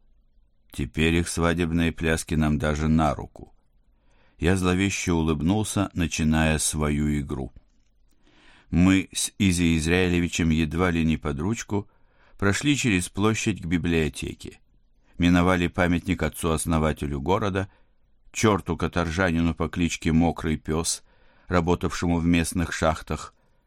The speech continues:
пока он случайно не убил надсмотрщика и, естественно, сбежал. Черная чугунная скульптура как раз и запечатляла народного героя в момент безоглядного улепетывания.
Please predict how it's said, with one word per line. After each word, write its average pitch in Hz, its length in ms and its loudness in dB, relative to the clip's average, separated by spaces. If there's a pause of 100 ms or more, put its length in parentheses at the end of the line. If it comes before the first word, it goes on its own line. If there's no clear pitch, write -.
(200)
пока 127 220 0
он 127 140 2
случайно 113 480 2
не 98 100 4
убил 95 300 2
надсмотрщика 92 760 -2
и, 80 120 2
естественно, 82 640 -2
сбежал. 76 580 -4 (880)
Черная 85 480 2
чугунная 78 640 0
скульптура 80 680 -2 (760)
как 90 160 -2
раз 147 180 2
и 127 60 2
запечатляла 107 840 0
народного 82 580 2
героя 85 380 0
в 80 40 -2
момент 78 400 2
безоглядного 80 840 0
улепетывания. - 1040 -4